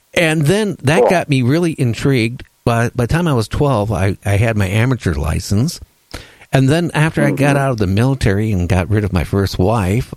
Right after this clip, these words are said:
Speaker 1: I went to broadcast training and, and started my career
Speaker 2: Yeah.
Speaker 1: in, in radio. And I worked hard for it. And it just
Speaker 2: Mm-hmm.
Speaker 1: astounds me because, you know, I believe in being professional, just like you do. And,
Speaker 2: Yes.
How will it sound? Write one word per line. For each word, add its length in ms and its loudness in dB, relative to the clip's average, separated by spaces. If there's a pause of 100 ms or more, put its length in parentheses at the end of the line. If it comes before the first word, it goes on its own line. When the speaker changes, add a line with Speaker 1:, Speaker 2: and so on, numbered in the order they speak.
(140)
Speaker 1:
I 100 0
went 280 -4
to 80 0
broadcast 640 0
training 560 0 (500)
and, 220 0
and 180 2
started 260 0
my 140 2
career 420 -2
Speaker 2:
Yeah. 320 0
Speaker 1:
in, 180 2
in 40 2
radio. 580 0
And 160 2
I 120 0
worked 280 -2
hard 300 -2
for 300 -4
it. 100 -12 (520)
And 140 4
it 240 0
just 360 0
Speaker 2:
Mm-hmm. 320 0
Speaker 1:
astounds 460 0
me 140 0
because, 400 0
you 140 0
know, 200 -2
I 140 0
believe 480 0
in 200 0
being 280 0
professional, 600 0
just 180 -6
like 200 0
you 180 2
do. 300 -2 (800)
And, 360 0 (260)
Speaker 2:
Yes. 180 0